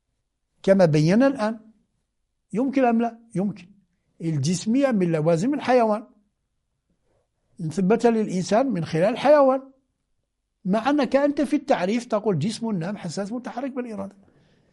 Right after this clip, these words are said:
إذا ثبت هذا فنقول إن الحد الأوسط في البرهان يجوز أن يكون مقوما للأصغر.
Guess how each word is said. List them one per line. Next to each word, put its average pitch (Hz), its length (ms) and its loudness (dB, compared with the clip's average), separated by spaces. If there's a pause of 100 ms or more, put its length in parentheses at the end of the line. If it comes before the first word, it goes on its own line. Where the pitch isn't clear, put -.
(800)
إذا 185 220 4
ثبت 196 680 6
هذا 247 300 6
فنقول 190 480 0 (100)
إن 208 240 0
الحد 240 440 0
الأوسط 180 500 2
في - 200 -4
البرهان 190 520 2
يجوز 202 480 2
أن 190 160 -4
يكون 226 500 0
مقوما 175 580 2
للأصغر. - 680 -6